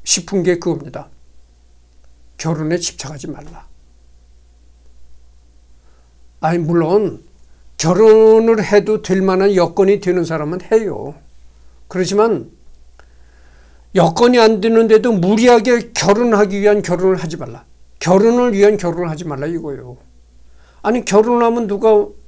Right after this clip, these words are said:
거저 뭐 먹여줍니까?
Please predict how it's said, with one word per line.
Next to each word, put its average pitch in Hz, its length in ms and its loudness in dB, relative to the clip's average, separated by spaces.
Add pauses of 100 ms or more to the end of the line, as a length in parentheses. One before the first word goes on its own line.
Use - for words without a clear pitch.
(1900)
거저 202 380 4
뭐 180 800 -2 (180)
먹여줍니까? 180 960 -4